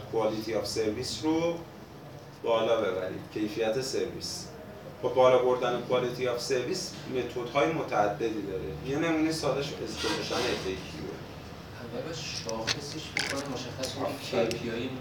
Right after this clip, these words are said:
Speaker 2: مثلاً چیه؟
Speaker 1: آفرین. اول باید برید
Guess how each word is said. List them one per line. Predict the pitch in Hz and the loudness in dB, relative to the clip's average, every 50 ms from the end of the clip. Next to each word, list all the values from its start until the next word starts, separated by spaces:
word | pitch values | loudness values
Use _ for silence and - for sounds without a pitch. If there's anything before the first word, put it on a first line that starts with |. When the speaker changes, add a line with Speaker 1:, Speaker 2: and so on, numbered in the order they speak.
| 123 117 | -8 -8
Speaker 2:
مثلاً | - - - 104 104 110 - - - | -8 -8 -8 -8 -8 -8 -10 -8 -8
چیه؟ | - - - - - - - - - - - - - - - - | -6 -6 -4 -4 -4 -6 -6 -8 -8 -10 -10 -10 -10 -10 -8 -6
Speaker 1:
آفرین. | - - - - - - - 76 - - - - - - - - - | -6 -6 -6 -6 -8 -8 -6 -6 -6 -6 -8 -8 -10 -10 -10 -6 -4
اول | 104 104 104 104 123 143 151 | -4 -2 2 4 4 4 6
باید | 151 139 131 139 135 - - | 6 6 8 8 6 6 4
برید | 165 160 151 123 107 - - - - - | 4 4 4 4 4 0 -2 -6 -8 -10